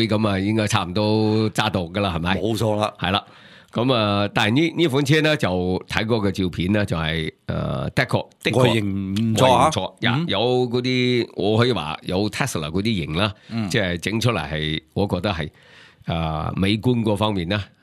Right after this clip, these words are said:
Speaker 1: 係的確係有返咁上下。我哋都好希望樂視呢，響自動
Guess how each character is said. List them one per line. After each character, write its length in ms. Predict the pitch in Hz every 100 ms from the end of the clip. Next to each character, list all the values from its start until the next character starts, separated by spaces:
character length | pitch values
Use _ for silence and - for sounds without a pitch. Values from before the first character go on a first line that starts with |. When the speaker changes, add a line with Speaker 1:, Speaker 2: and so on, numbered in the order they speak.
| -
Speaker 1:
係 140 | 78
的 100 | 110
確 180 | 104 82
係 360 | 73 76 76 - _ _
有 160 | 98 101
返 160 | 110
咁 120 | 104 101
上 160 | 87
下。 160 | 78 78 _ _
我 180 | - 95
哋 80 | 101
都 140 | 104
好 240 | 92 104 104
希 80 | 117
望 240 | 95 90
樂 180 | 87 87
視 260 | - - 90
呢， 160 | 107 101 - - - - -
響 480 | - 87 98 101 - _ _ _ _ -
自 340 | - 131 127 117
動 320 | 113 110